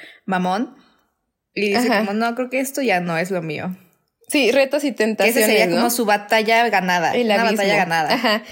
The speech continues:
Speaker 2: y luego la
Speaker 1: Después,
Speaker 2: transformación.
Speaker 1: la batalla perdida, ajá, que es cuando saca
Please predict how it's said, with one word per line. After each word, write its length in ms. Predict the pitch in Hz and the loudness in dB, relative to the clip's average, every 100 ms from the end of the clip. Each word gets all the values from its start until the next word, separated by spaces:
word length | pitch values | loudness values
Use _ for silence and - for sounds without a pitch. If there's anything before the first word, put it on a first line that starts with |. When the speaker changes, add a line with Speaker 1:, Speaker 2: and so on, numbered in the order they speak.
| 285 | -10
Speaker 2:
y 180 | 262 262 | -4 2
luego 160 | 262 | 2
la 100 | 277 | 2
Speaker 1:
Después, 160 | 247 190 202 | 0 0 0
Speaker 2:
transformación. 320 | 190 - 214 | 0 0 2
Speaker 1:
la 200 | 202 208 | 2 4
batalla 340 | 220 233 262 277 | 2 2 0 0
perdida, 540 | 202 202 220 226 320 - _ _ _ _ _ | -2 0 0 2 0 -6 _ _ _ _ _
ajá, 460 | 208 202 208 196 202 | -6 -2 0 0 -2
que 160 | 190 | -2
es 140 | 190 - | -4 -2
cuando 760 | 226 202 175 170 156 107 - - | -2 0 -2 0 -2 -4 -8 -6
saca 420 | 202 208 226 220 | -6 -2 -2 -2